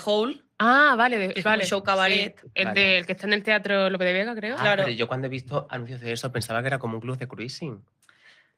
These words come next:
Speaker 1: Pues más o menos.
Speaker 2: Hombre,
Speaker 3: O sea,
Speaker 2: tú
Speaker 3: ¿se llama The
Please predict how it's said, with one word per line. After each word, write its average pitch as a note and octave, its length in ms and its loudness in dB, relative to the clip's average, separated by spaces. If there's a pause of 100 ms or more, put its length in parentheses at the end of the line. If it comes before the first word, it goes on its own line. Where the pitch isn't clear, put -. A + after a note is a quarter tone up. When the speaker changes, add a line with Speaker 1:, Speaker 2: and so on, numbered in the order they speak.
(380)
Speaker 1:
Pues E4 140 0
más G#4+ 160 4
o A#3+ 60 4
menos. A3 300 2 (800)
Speaker 2:
Hombre, A#3 220 4
Speaker 3:
O G3 40 2
sea, D#3 100 8
Speaker 2:
tú D3+ 80 2
Speaker 3:
¿se D#3+ 60 4
llama C#3 260 6
The D#3+ 100 2